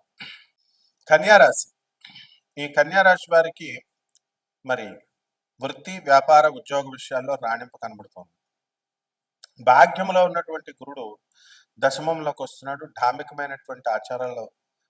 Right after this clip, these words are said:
కనబడతాయి. ఈ గురుడు పోతూ పోతూ మనకి ఒక మహా మేలు చేస్తాడు. ఏమిట్రా మేలు అంటే, మీకు ఒక మంచి స్నేహితుడిని ఇస్తాడు.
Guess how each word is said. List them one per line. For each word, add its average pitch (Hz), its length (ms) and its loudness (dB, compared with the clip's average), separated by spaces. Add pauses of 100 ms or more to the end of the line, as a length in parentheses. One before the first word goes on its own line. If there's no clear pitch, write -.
(140)
కనబడతాయి. 120 540 -10 (120)
ఈ 143 260 -14
గురుడు 165 200 -8
పోతూ 170 420 0 (120)
పోతూ 160 580 -6 (360)
మనకి 135 640 -10 (280)
ఒక 127 180 -8
మహా 147 380 -2
మేలు 147 360 -6 (120)
చేస్తాడు. 104 400 -12 (840)
ఏమిట్రా 143 460 -4
మేలు 131 360 -12
అంటే, 123 580 -10 (540)
మీకు 127 180 -16
ఒక 123 100 -16
మంచి 165 360 -6
స్నేహితుడిని 151 640 -8
ఇస్తాడు. - 360 -14